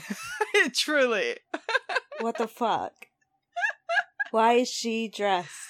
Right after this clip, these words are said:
Speaker 2: Marie Antoinette? He's dressed Victorian Dracula.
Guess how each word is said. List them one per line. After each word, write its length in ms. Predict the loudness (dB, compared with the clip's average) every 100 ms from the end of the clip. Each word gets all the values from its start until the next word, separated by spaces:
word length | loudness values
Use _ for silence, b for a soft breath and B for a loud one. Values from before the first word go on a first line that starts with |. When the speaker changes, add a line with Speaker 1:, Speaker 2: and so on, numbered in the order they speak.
| B B B _ _ _ _ _ _ -14
Speaker 2:
Marie 300 | -6 -2 -2
Antoinette? 600 | -4 -6 -6 -2 -4 -6 _ _ _ _ _
He's 340 | -10 -8 -6 -6
dressed 460 | -4 -4 -6 -16 b b b b b b b b b b
Victorian 840 | -8 -8 -8 -8 -6 -4 -6 -10
Dracula. 680 | -8 -6 -6 -8 -6 -6 -6